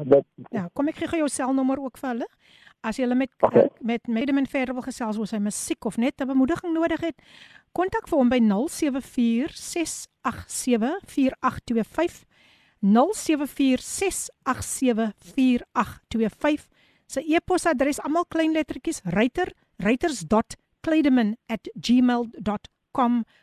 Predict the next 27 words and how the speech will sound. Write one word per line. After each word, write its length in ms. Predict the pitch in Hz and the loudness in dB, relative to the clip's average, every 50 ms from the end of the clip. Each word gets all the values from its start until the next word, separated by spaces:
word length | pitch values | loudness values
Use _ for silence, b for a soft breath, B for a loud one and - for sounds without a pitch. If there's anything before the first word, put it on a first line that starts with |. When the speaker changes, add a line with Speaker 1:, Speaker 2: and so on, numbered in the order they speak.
| _ | _
Speaker 2:
Gaan 160 | - - 254 247 | -6 -2 -2 -2
besoek 240 | 262 - - 302 | -2 -2 -4 -2
hom 120 | - 320 285 | 0 0 2
daar 160 | 254 240 233 | 2 0 0
op 120 | 233 220 _ _ | -2 -4 _ _
Facebook 460 | - 381 370 - - 233 247 233 - | 2 2 2 2 0 -2 -4 -2 -2
onder 200 | - 240 240 233 | -2 -2 0 0
die 100 | 220 233 | 0 -2
naam 240 | 220 214 202 208 214 - _ - | -2 -2 -2 -4 -6 -6 _ -6
Clay 340 | - 381 381 349 294 208 165 _ _ _ _ | -2 0 2 2 2 0 -2 _ _ _ _
Ruiters, 580 | - 170 208 226 214 - 240 208 180 - - - _ _ _ _ - | -4 -2 0 0 0 -2 -4 -4 -4 -6 -12 -16 _ _ _ _ -12
sy 240 | - - - 226 208 | -8 -4 -4 -4 -4
Facebook 440 | - - 339 339 311 - 339 302 - | -2 0 2 2 2 0 -2 -4 -2
page 360 | - 330 311 294 285 - - - _ _ - | 0 0 2 2 0 -2 -6 -14 _ _ -6
Release 640 | - 214 226 220 220 226 233 277 349 349 294 - - - - | -2 0 0 0 0 2 4 4 4 4 4 0 -6 -10 -8
the 80 | 196 226 | -6 -6
Sound, 520 | - - - - 285 277 269 254 233 208 - _ _ _ _ _ _ | -6 -4 -2 0 2 2 2 2 0 -2 -4 _ _ _ _ _ _
en 140 | - 233 226 | -2 0 2
dan 280 | 220 233 214 214 208 196 - _ _ _ | 2 2 2 2 0 -2 -6 _ _ _
op 140 | - 226 - - | -10 -10 -6 -2
Instagram. 600 | - 330 349 - - - 254 202 208 196 185 180 180 _ _ _ _ - | -2 -2 -2 -2 -2 -2 -2 0 0 -2 -2 -2 -4 _ _ _ _ -2
Instagram 480 | 349 392 - - 294 196 208 202 190 | -2 -2 0 -2 -2 -2 -2 -2 -2
kan 140 | 190 - 214 | -2 -2 -2
jy 120 | 202 214 254 - | -2 -2 -2 -2
ook 160 | 285 262 - | -2 -2 -2
vir 140 | - 233 214 - | -2 -4 -4 -4
Kleideman 500 | - 254 247 226 214 220 220 208 202 185 | 0 2 2 2 4 2 2 2 0 -2